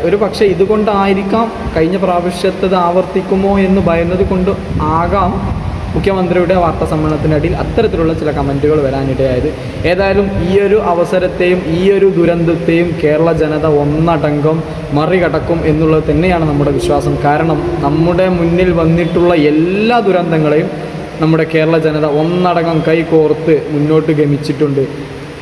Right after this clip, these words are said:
ആ കേരള ജനത ഒന്ന് കൈകോർത്ത് കഴിഞ്ഞാൽ പിന്നെ അവിടെ സംഭവിക്കുന്നത് അവിശ്വസനീയമായ ചില കാഴ്ചകളായിരിക്കുമെന്ന് നമ്മൾ കഴിഞ്ഞ കുറച്ച് കാലങ്ങളായിട്ട് നമ്മൾ കണ്ടുവരുന്നതാണ്. Anyway,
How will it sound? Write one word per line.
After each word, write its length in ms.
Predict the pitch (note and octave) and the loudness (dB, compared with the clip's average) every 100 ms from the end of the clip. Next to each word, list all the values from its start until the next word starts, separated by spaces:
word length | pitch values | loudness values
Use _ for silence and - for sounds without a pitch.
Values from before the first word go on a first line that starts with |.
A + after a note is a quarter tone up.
| - | -6
ആ 300 | C3 F3 F3+ D#3+ | -2 0 0 0
കേരള 360 | D#3+ G3+ B3+ | 2 2 2
ജനത 280 | A#3 A#3 A3+ | 0 0 2
ഒന്ന് 280 | A3+ G#3 G#3+ - | 2 2 0 0
കൈകോർത്ത് 520 | F#3+ F#3+ G3 F#3 F#3+ F#3 | 0 2 2 2 2 2
കഴിഞ്ഞാൽ 260 | E3+ E3+ | 2 0
പിന്നെ 260 | D3+ E3 F3 | 0 0 0
അവിടെ 160 | E3+ | 0
സംഭവിക്കുന്നത് 800 | E3 D#3+ D#3 D#3+ D#3 D3+ D3 D#3 | 0 0 2 0 0 0 2 0
അവിശ്വസനീയമായ 840 | D3 C#3 - E3+ F3+ F3 F3+ E3 D#3 | 0 -2 -2 -2 0 0 0 0 0
ചില 220 | D#3+ D3+ | 0 0
കാഴ്ചകളായിരിക്കുമെന്ന് 960 | D3+ C#3 C3+ D3 D3 C#3 C#3+ C#3+ C#3+ | 0 0 0 2 2 0 -2 -2 0
നമ്മൾ 200 | C#3+ D3 D3 - | 0 0 -2 0
കഴിഞ്ഞ 280 | D#3+ F#3 A3 | 0 2 0
കുറച്ച് 440 | G3 C4+ B3 - | 0 -2 -2 -2
കാലങ്ങളായിട്ട് 800 | D#3+ D#3+ D#3 E3+ G3 E3+ D3+ D3 | -4 -2 0 0 0 0 0 0
നമ്മൾ 200 | D3 C#3+ C#3+ | -2 -2 -2
കണ്ടുവരുന്നതാണ്. 720 | C#3 C3+ D3 C3+ C3+ C3+ C#3+ F3+ - - - - | 0 2 2 2 0 0 -2 -4 -10 -12 -10 -2
Anyway, 340 | D#3+ F#3+ G3 | 0 2 2